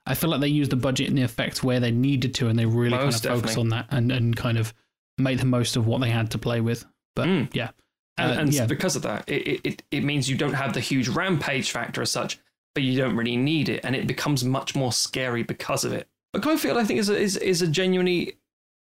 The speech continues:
Speaker 2: and I think Jack's right, because there wasn't a lot of it around at the time, except for the remake of King Kong, which we'll go back to, that it, it did say, "Oh, it's new," and that was kind of the big thing. It was big and it was new.
Speaker 1: Yeah, I think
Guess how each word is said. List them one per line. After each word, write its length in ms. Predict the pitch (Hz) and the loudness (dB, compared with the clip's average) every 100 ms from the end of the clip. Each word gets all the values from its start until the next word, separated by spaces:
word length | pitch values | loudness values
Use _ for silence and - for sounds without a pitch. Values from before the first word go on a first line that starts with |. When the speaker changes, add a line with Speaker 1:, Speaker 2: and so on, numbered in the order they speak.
| _ _ | _ _
Speaker 2:
and 140 | 170 175 | -2 0
I 60 | 151 | 2
think 200 | 190 160 | 2 2
Jack's 300 | 175 139 165 | 0 -2 0
right, 220 | 156 123 | 0 0
because 300 | 143 165 151 | -2 -2 0
there 120 | 165 | 2
wasn't 280 | 143 147 - | 2 2 0
a 40 | |
lot 200 | 143 147 | 0 0
of 100 | 139 | 0
it 80 | 147 | 0
around 280 | 143 143 139 | 0 0 -2
at 60 | - | -2
the 60 | |
time, 540 | - - 143 131 127 131 | -4 -2 -2 0 0 -2
except 380 | 139 - - 131 | -4 -2 -2 -2
for 60 | - | -2
the 80 | 127 | -2
remake 240 | 131 123 | 0 -2
of 80 | 120 | -4
King 220 | - 127 | -4 -4
Kong, 220 | 123 120 120 | -2 -2 -2
which 120 | 107 | -2
we'll 60 | 123 | -2
go 80 | |
back 160 | 120 - | -4 -4
to, 160 | 127 127 _ _ _ _ _ - | -6 -6 _ _ _ _ _ -4
that 180 | 139 143 | 0 0
it, 160 | - _ | -2 _
it 140 | 135 139 | -2 0
did 160 | 156 | 2
say, 220 | - 143 123 | 0 0 2
"Oh, 200 | 160 208 | 4 4
it's 260 | 147 - | 2 0
new," 520 | 143 135 151 139 107 - | 2 2 4 4 2 0
and 120 | 127 143 | 0 0
that 80 | 127 | -2
was 100 | - | -2
kind 200 | - 165 | 0 0
of 60 | |
the 40 | 143 | 0
big 140 | 151 | -2
thing. 240 | - 139 117 | -2 -2 0
It 80 | 131 | 0
was 140 | 131 | -2
big 300 | - 147 135 | 0 0 2
and 100 | 131 | 0
it 40 | |
was 180 | 113 113 | 0 0
new. 380 | 120 120 113 143 - _ _ | 0 0 0 -4 -8 _ _
Speaker 1:
Yeah, 380 | - 170 131 123 180 | -2 0 0 -2 -2
I 80 | |
think 500 | 143 160 151 - - | 0 2 0 -2 -8